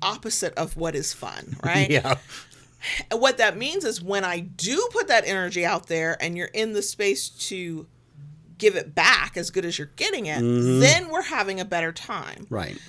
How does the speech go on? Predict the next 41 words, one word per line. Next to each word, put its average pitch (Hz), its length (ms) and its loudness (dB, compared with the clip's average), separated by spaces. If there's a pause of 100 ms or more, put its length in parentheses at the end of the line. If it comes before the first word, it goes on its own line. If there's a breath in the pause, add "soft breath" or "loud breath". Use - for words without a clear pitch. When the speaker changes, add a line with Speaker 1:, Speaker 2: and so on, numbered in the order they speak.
(180 loud breath)
Speaker 1:
So 226 600 4
there, 226 300 4 (200)
I 180 100 -6 (300 loud breath)
mean, 196 220 -4
again, 214 320 2
I'll 208 140 4
go 240 100 2
back 262 200 4
to 277 100 -6
a - 60 -4
charitable 339 420 -4
thought. - 280 -6
There 180 120 0
could - 200 -4
be 220 160 0
a - 60 4
Speaker 2:
Mm-hmm. - 100 2
Speaker 1:
managing 240 480 2
expectations 240 840 -4
that, 190 180 -4
yes, 214 340 -2 (380 soft breath)
your 202 180 -6
energy 285 300 0
levels 226 340 0
may 196 160 -2
be 190 140 -6
off. 180 340 0
Like, 170 300 -6
you 185 260 -6
want 226 180 0
to 208 60 -2
brat 185 460 4
and 175 100 -6
get, 185 160 -4 (260)
and 175 160 -4
get 185 140 -2
that 180 180 0
feedback 190 580 -2
from 185 320 -4
your 180 180 -6
partner 180 440 -6